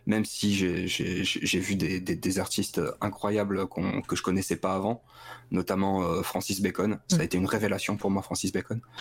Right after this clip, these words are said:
Speaker 1: Euh, ben, je, je me sentais pas forcément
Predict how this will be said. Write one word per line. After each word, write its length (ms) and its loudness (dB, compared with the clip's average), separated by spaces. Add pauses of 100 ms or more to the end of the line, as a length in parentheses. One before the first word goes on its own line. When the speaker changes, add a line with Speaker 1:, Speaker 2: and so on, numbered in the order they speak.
(560)
Speaker 1:
Euh, 640 4 (840)
ben, 320 2
je, 260 0
je 160 0
me 60 4
sentais 300 0
pas 240 -2
forcément 520 0